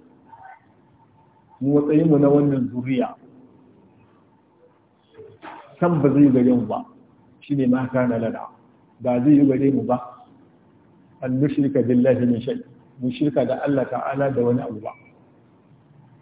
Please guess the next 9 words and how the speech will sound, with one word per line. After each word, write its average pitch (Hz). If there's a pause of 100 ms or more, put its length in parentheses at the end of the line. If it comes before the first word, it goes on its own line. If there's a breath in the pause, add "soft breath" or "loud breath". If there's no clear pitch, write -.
(460)
Wannan 135
sam 165 (460)
ba 127
zai 143
taɓa -
yiwa 127
gare 117
mu 107
ba. -